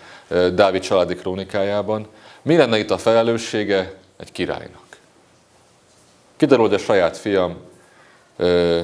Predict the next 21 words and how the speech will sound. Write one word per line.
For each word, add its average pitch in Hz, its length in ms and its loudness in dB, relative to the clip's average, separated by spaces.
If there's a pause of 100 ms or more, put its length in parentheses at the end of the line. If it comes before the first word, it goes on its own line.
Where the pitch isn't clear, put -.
(260)
az 95 200 0
egyik 95 300 0 (1400)
lányomat, 85 640 -2 (380)
tehát 87 300 -6
ilyen 92 480 0
gyalázattal 92 560 0
illeti, 117 500 -2 (180)
aztán - 260 -2
utána 101 260 0
pedig 92 240 -2
megalázza 90 580 0
és 85 260 -6 (260)
elzavarja. 76 640 -8 (920)
Mi 180 140 2
lenne 110 200 2
egy 92 120 0
király 87 300 0
felelősség 80 520 -6
ebben 82 220 -4
a 80 80 -8
helyzetben? - 500 -14